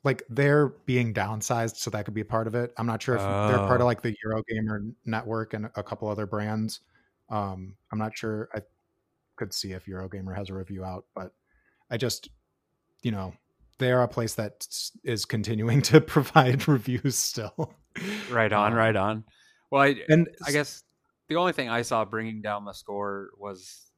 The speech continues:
Speaker 2: the glitches. Did you guys, uh, read anything else that was,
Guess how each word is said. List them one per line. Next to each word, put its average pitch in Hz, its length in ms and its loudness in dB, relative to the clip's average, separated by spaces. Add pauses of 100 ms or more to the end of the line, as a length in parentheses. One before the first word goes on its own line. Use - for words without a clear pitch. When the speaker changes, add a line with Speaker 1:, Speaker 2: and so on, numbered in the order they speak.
(200)
Speaker 2:
the 107 100 -6
glitches. 101 560 -8
Did 101 140 -12
you 107 80 -10
guys, 101 400 -8 (340)
uh, 98 340 -12
read 104 240 -10
anything 101 380 -12
else 98 280 -8
that 104 120 -4
was, 98 440 -10